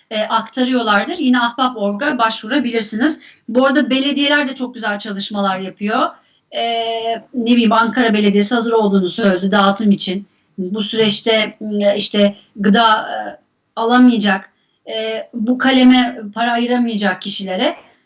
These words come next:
E, sabah Ekrem İmamoğlu İsmail Küçükkaya'nın haber programındaydı.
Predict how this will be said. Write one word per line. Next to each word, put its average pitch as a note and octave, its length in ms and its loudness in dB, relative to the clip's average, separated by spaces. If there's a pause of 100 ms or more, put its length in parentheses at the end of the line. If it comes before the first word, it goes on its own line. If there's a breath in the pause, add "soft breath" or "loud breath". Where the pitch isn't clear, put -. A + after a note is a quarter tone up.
(100)
E, A3 160 -6
sabah B3 320 2
Ekrem B3 260 2
İmamoğlu B3 500 6
İsmail A#3+ 420 2
Küçükkaya'nın A#3+ 680 0
haber A#3 360 0
programındaydı. G#3 720 0